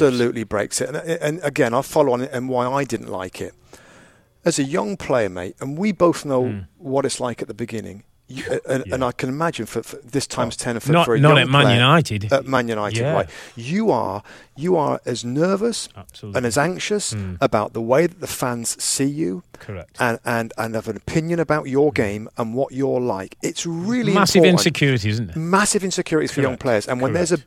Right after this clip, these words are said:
Speaker 1: boo,
Speaker 2: Mm.
Speaker 1: you don't,
Speaker 2: You
Speaker 1: don't,
Speaker 2: hear it, you feel
Speaker 1: you
Speaker 2: it, you know.
Speaker 1: absolutely hear it and
Speaker 2: Mm.
Speaker 1: you feel it. Don't let anybody tell you any other way. Now, when
Speaker 2: Absolutely.
Speaker 1: you're a young player and you've got your manager turning to those people that you are super insecure with, but you're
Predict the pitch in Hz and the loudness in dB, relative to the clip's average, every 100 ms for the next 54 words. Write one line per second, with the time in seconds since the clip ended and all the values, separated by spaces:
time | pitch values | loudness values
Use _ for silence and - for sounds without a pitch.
0 | _ 165 160 156 156 156 - - 110 95 | _ 4 6 6 4 2 -6 -10 -8 -6
1 | 123 156 170 160 175 254 269 180 131 156 | -10 -2 4 6 6 6 8 6 4 2
2 | 160 - 170 151 147 156 160 202 247 185 | 2 8 8 8 6 2 4 4 6 6
3 | 175 196 - 135 113 123 139 123 123 113 | 4 -2 0 2 2 0 0 -2 -4 -4
4 | - 110 107 127 120 135 170 160 151 - | -2 0 0 -2 0 0 0 0 0 0
5 | 139 127 131 131 123 120 113 98 120 127 | 0 0 -2 -2 -2 0 -2 -2 0 2
6 | 127 139 156 220 214 190 190 - 151 98 | 4 2 2 0 0 -2 -2 0 0 0
7 | 98 - _ - - - - - - 120 | -4 -10 _ -10 -10 -12 -20 -4 -2 -2
8 | 143 202 - - 123 90 - - 104 107 | -2 -2 -2 0 0 0 -10 -16 -10 0
9 | 151 208 190 160 170 151 - - - _ | 4 4 4 0 -2 -4 -6 -10 -12 _
10 | - - - - 170 175 - 127 117 123 | -20 -16 -4 2 2 2 0 0 2 4
11 | 175 190 - - 202 - 123 135 131 123 | 2 2 -4 -2 -2 -2 -4 -4 -2 -2
12 | 117 - - - - 202 - 180 165 _ | -4 -6 -4 -4 -2 -4 0 0 0 _
13 | _ - 190 247 220 - - - 156 123 | _ -20 -16 -8 -6 -4 -4 -2 0 0
14 | 104 - 139 | -2 -4 -4